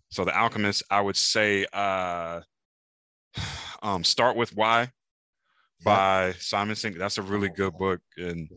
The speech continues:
Speaker 1: you know, of course, like, why, like, why, why do we do what we do? You know, that's really,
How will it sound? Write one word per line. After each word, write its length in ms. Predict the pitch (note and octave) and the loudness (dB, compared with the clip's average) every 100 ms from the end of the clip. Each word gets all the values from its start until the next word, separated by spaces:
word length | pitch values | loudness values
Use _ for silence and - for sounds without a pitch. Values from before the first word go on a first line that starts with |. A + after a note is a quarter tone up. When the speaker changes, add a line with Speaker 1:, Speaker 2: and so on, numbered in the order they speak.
| - - - - - | -20 -20 -20 -20 -12
Speaker 1:
you 80 | F2 | -8
know, 60 | |
of 60 | E2 | -4
course, 220 | A2 F2+ | -4 -2
like, 160 | E2+ D2 | -4 -2
why, 240 | F2 F#2 | 0 0
like, 260 | G#1 D#2+ D2+ D2+ | -2 -10 -14 -6
why, 280 | F2 F#2+ F2 | -2 -2 -2
why 240 | E2+ G#2+ | 0 0
do 60 | A2 | 2
we 100 | G#2 | -2
do 180 | F#2 F2+ | -2 -4
what 120 | E2+ | -6
we 100 | E2 | -8
do? 280 | D#2+ E2 D2+ - _ _ _ - | -6 -8 -10 -16 _ _ _ -14
You 80 | |
know, 80 | D#2 | -8
that's 200 | E2+ - | -8 -6
really, 420 | F2 F#2 F2 E2 | -4 -4 -4 -4